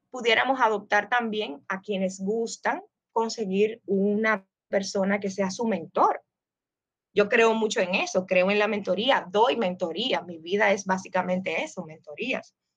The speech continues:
Eh, el, la persona de, del mentor nos ayuda a hacernos preguntas. Hace un ratito puse en Instagram una publicación que me gustó mucho, que decía, eh, "¿qué, qué podemos hacer para mejorar como personas?".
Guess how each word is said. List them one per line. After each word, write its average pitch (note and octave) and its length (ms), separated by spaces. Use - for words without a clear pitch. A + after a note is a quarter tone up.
Eh, A3 480
el, G#3 280
la G3+ 200
persona A3 600
de, B3 280
del A3 180
mentor A3 880
nos B3 180
ayuda G#3+ 360
a G3 160
hacernos F#3+ 440
preguntas. F#3+ 720
Hace G3 260
un C4 100
ratito B3+ 520
puse A#3 320
en A3+ 100
Instagram B3+ 680
una A#3+ 260
publicación A#3+ 520
que A#3 100
me A#3+ 100
gustó A3 300
mucho, A#3 360
que F#3+ 120
decía, A3 640
eh, A#3 380
"¿qué, D#4 460
qué D4 100
podemos F4+ 400
hacer C#4 300
para B3+ 200
mejorar G3 460
como G3 260
personas?". G3+ 640